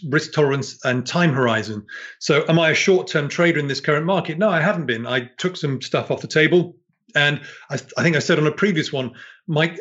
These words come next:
my kind of mental view here is that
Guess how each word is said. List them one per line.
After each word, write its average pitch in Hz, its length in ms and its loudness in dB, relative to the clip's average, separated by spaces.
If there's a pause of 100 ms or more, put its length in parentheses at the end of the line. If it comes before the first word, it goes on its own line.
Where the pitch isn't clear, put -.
(100)
my 165 220 2
kind 175 220 0
of 165 60 2
mental 185 520 2
view 165 340 2
here 127 280 0
is 120 160 -2
that 127 340 0